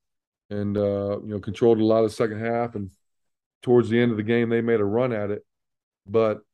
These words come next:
our guys were very confident going into the game, uh, that they could win. And like I said before, we felt we had the best player on the floor in Jason Preston.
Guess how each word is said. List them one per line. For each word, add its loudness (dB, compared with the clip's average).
our -2
guys 0
were -2
very -2
confident -6
going -4
into -4
the -6
game, -6
uh, -12
that -6
they 2
could -2
win. -4
And -2
like 2
I 0
said 2
before, 2
we 0
felt -2
we -2
had -2
the -4
best -4
player -2
on -6
the -10
floor 0
in -4
Jason -2
Preston. -2